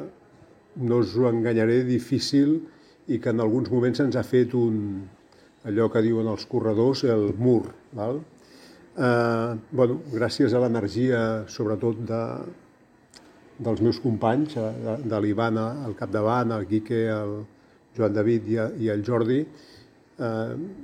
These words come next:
i fent equip, doncs, hem pogut, eh, sobrepassar, sobrepassar aquest mur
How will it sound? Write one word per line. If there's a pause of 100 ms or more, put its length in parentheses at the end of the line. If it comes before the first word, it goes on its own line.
i
fent
equip, (200)
doncs,
hem
pogut,
eh,
sobrepassar, (220)
sobrepassar
aquest
mur